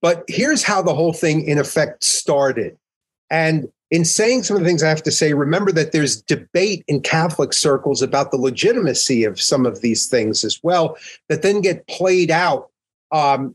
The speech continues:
and answered, um, in various discussions that take place once the complaints come back to Spain. Um, and you have meetings of the Council of the Indies and, uh,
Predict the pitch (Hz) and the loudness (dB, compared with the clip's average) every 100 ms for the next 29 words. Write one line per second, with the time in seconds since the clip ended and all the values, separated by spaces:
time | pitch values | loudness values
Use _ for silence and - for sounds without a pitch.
0 | - 156 156 165 170 190 202 - 147 123 | -4 0 0 0 0 0 0 0 2 0
1 | 113 _ _ - 147 139 139 139 - 160 | -2 _ _ -6 0 0 0 -6 -2 0
2 | 151 139 - _ _ 170 190 202 180 160 | 2 0 -4 _ _ -2 0 2 0 -2
3 | - - - 185 185 - 147 123 139 127 | -2 -2 0 0 0 0 0 0 -2 -2
4 | 147 139 - 143 139 - - 143 156 156 | -4 -4 0 0 0 -2 -2 0 2 0
5 | - 147 131 143 131 - 160 156 - 143 | 0 -2 -2 -2 -2 0 0 0 -2 -2
6 | 123 143 147 - 127 - - 175 175 147 | 0 0 0 -2 -2 -2 -2 0 0 0
7 | 117 113 _ - - _ 139 135 135 143 | -2 -6 _ -20 -20 _ -2 0 0 -2
8 | 147 143 180 139 135 156 175 170 160 - | -2 2 2 0 0 2 2 2 2 0
9 | 123 135 - 147 139 143 117 123 120 165 | -2 -2 0 0 2 0 0 -2 0 2
10 | 175 165 170 160 160 147 - 139 131 127 | 2 2 2 4 2 2 -2 0 2 0
11 | - - - 135 131 | -2 -20 -8 -2 0